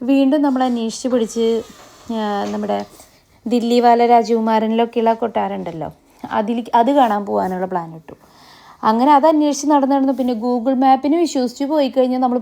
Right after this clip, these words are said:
പെട്ടുപോകും കേട്ടോ. നമ്മൾ പോണ വഴിയിൽ ആരോടെങ്കിലുമൊക്കെ ചോദിക്കുക. നമുക്ക് രാവിലെ തൊട്ട് പറ്റിയിട്ടുള്ള അബദ്ധം എന്ന് പറയുന്നത് അങ്ങനെയാണ്. അങ്ങനെ ഞങ്ങളത് കുറേയൊക്കെ വളഞ്ഞു തിരിഞ്ഞ് അവസാനം കണ്ടുപിടിച്ചു. അപ്പോൾ സെക്യൂരിറ്റി അങ്ങോട്ട് പെട്ടെന്ന് കയറ്റി വിടില്ല, കാരണം അവിടെ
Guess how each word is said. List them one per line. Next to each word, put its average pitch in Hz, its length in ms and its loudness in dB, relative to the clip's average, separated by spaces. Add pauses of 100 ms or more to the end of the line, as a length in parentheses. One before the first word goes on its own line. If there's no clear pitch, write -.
പെട്ടുപോകും 269 520 -2
കേട്ടോ. 190 200 -6 (100)
നമ്മൾ 214 160 -4 (140)
പോണ 262 180 6 (100)
വഴിയിൽ 285 280 2
ആരോടെങ്കിലുമൊക്കെ 240 500 -2 (100)
ചോദിക്കുക. 202 380 -4 (580)
നമുക്ക് 240 280 0 (160)
രാവിലെ 247 480 6
തൊട്ട് 294 280 -4
പറ്റിയിട്ടുള്ള 269 440 -2
അബദ്ധം 226 240 -4
എന്ന് 220 160 -4
പറയുന്നത് 226 340 -4
അങ്ങനെയാണ്. 190 380 -10 (100)
അങ്ങനെ 240 320 -4
ഞങ്ങളത് 294 400 -2
കുറേയൊക്കെ 269 540 0
വളഞ്ഞു 247 340 0
തിരിഞ്ഞ് 262 260 -2
അവസാനം 247 380 -6 (460)
കണ്ടുപിടിച്ചു. 311 500 -2 (120)
അപ്പോൾ 220 200 -6
സെക്യൂരിറ്റി 233 460 -4
അങ്ങോട്ട് 269 220 -2
പെട്ടെന്ന് 262 320 -2
കയറ്റി 277 280 -2
വിടില്ല, 240 300 -2
കാരണം 233 180 0
അവിടെ 240 120 2